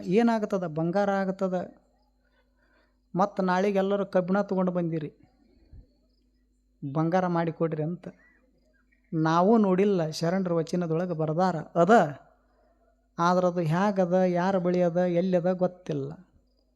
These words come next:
ಏನ್ ಹೇಳ್ಯಾರ ಅವರು? "ಪರುಷದ ಸಂಗದಿಂದ ಅವಲೋಹ ಕೆಟ್ಟಂತೆ", ಅಂದ್ರ ತನ್ನ ಮೂಲ ಸ್ವರೂಪವನ್ನ ಕಳ್ಕೊಳ್ತದ.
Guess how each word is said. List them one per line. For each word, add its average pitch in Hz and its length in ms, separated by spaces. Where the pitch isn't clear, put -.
ಏನ್ 185 180
ಹೇಳ್ಯಾರ 175 220
ಅವರು? 185 420
"ಪರುಷದ 254 800
ಸಂಗದಿಂದ 196 800
ಅವಲೋಹ 185 500
ಕೆಟ್ಟಂತೆ", 190 1120
ಅಂದ್ರ 202 260
ತನ್ನ 202 260
ಮೂಲ 208 680
ಸ್ವರೂಪವನ್ನ 220 800
ಕಳ್ಕೊಳ್ತದ. 185 920